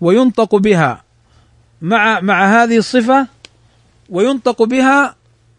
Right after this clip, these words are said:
من غير هذه الصفة، فهي صفات زائدة على أصل النطق بالحرف.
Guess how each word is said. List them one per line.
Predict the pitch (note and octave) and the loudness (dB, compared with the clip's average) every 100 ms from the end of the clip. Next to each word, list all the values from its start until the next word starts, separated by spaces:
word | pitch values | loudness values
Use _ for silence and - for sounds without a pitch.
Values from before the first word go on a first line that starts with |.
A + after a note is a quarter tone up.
| _ _ - | _ _ -6
من | G#3 A3 | -4 -2
غير | A#3 C4 B3 C4+ C4+ - _ - | 0 0 2 0 -2 -6 _ -8
هذه | G3 A#3 G#3 | -2 0 2
الصفة، | G3+ - F#3+ C#3 A2 - _ _ _ _ _ _ _ _ _ - | 0 0 -4 -4 -8 -10 _ _ _ _ _ _ _ _ _ -6
فهي | F3 G#3 | 0 0
صفات | G3 G3+ A3+ C4 A#3+ | 0 0 0 0 -2
زائدة | G#3 G3+ F3+ D3+ C3 G#2 _ - | 0 0 0 -4 -6 -10 _ -8
على | C3+ G3 | -4 0
أصل | G#3 - A3+ - B3 B3+ F3 _ _ _ _ _ D#3+ | 0 0 -2 0 -2 -2 -8 _ _ _ _ _ -6
النطق | F#3 G#3 B3 - - | -2 0 -2 -6 -12
بالحرف. | E3 F3+ - E3+ A2 - | -6 -6 -2 -4 -4 -16